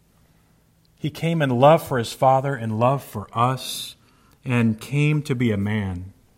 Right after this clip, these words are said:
And the condescension of leaving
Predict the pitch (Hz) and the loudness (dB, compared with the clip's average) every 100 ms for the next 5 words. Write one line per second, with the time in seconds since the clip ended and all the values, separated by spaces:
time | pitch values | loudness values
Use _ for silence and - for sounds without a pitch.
0 | _ _ _ _ _ _ - 143 135 131 | _ _ _ _ _ _ -10 -4 -2 0
1 | 165 175 151 131 160 170 - 120 101 - | 4 4 4 0 0 -2 -2 -4 -4 -10
2 | - - 135 131 180 240 247 233 190 | -20 -2 2 6 6 6 4 2 0